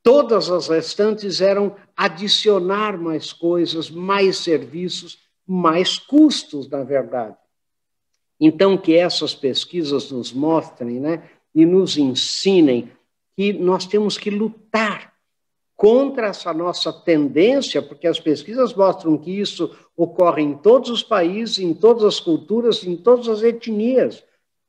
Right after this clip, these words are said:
Então, é uma tendência humana e nós temos que lutar contra isso, porque nós temos que simplificar a vida em vez de complicar.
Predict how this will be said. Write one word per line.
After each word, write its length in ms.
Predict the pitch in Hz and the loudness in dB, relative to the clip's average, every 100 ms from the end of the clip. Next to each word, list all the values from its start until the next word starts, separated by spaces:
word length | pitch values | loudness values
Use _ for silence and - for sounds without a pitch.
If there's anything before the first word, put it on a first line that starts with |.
| _ | _
Então, 240 | 131 202 240 | -2 4 4
é 20 | |
uma 160 | 240 | 4
tendência 640 | 233 208 185 208 254 - 220 | 4 4 6 4 4 2 -2
humana 580 | 208 220 262 208 139 - _ _ 175 | 2 4 4 2 -2 -8 _ _ 2
e 100 | 170 | 4
nós 300 | 175 185 - | 4 2 0
temos 320 | 180 170 - | -2 -2 -4
que 140 | 175 | -6
lutar 580 | 175 180 - 202 196 - | -4 -6 -4 -6 -6 -8
contra 400 | 156 143 139 131 | -8 -6 -4 -4
isso, 380 | 120 117 - - _ _ _ | -4 -6 -10 -14 _ _ _
porque 240 | - - 160 | -8 0 2
nós 220 | 151 131 | 2 -2
temos 320 | - 151 151 | -4 -2 -2
que 160 | - 131 | -4 -8
simplificar 1600 | - - - 202 214 - - 190 175 - 185 _ - 180 180 135 | -12 -6 -4 -2 -4 -8 -10 -10 -10 -20 -20 _ -8 -6 -6 -10
a 100 | 107 | -14
vida 560 | _ 131 123 110 113 _ _ - | _ -14 -10 -8 -10 _ _ -2
em 140 | 160 | -2
vez 240 | 127 123 120 | 0 -2 -4
de 100 | 113 | -12
complicar. 680 | - 110 - 117 _ 90 | -10 -12 -12 -18 _ _